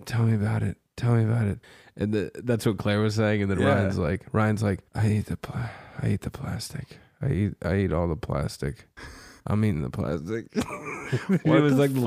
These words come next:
Speaker 1: longest recording of it. She's like, "How, how much do you eat? How much?" "I eat it all. I eat all of it. All the plastic." <laughs>
Speaker 2: What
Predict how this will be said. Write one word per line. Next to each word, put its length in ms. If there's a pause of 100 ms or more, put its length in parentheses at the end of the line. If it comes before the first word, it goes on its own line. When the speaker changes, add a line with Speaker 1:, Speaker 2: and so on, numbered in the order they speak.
Speaker 1:
longest 460
recording 540
of 100
it. 100
She's 160
like, 160 (400)
"How, 180 (260)
how 100
much 220
do 100
you 240
eat? 60 (220)
How 100
much?" 460
"I 140
eat 120
it 120
all. 320
I 240
eat 80
all 220
of 120
it. 160 (480)
All 140
the 120
plastic." 720
<laughs> 40 (760)
Speaker 2:
What 160